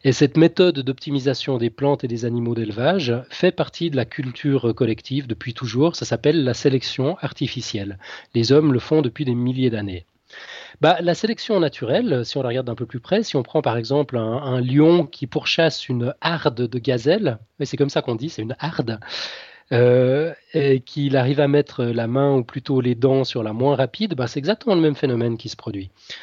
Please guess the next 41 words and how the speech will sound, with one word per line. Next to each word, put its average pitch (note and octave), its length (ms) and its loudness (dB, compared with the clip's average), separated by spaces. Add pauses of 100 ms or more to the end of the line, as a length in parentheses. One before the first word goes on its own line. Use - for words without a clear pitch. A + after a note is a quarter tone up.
(180)
En C3 80 2
mangeant D#3 280 4
la E3 100 4
gazelle C#3+ 320 2
la B2+ 100 -2
plus - 160 -8
lente, D#3+ 400 -2 (280)
le C#3 240 2
lion E3 420 4
a A#2+ 140 -4
très - 380 0
légèrement C#3+ 440 2
augmenté B2+ 360 -2
la A#2+ 80 0
vitesse C#3 360 -4
moyenne B2+ 300 2
du A2 100 -4
reste B2+ 200 0
du A#2 100 -8
troupeau, E3+ 440 -4 (100)
donc A2+ 200 -8
il A#2 80 -4
les A2 180 -4
a, A#2 160 0
il A2 140 -4
les A2 160 0
a C#3+ 40 8
optimisés, B2+ 580 0 (720)
et C#3+ 140 6
seules A3 300 4
les D#3+ 120 2
gazelles D#3 340 2
les C#3 120 0
plus E3 140 -2
rapides D3+ 380 -4
vont C3 140 0
réussir D3+ 400 0
à B2+ 60 2
vivre C#3 340 -4
assez C#3 220 -2
longtemps D3 480 0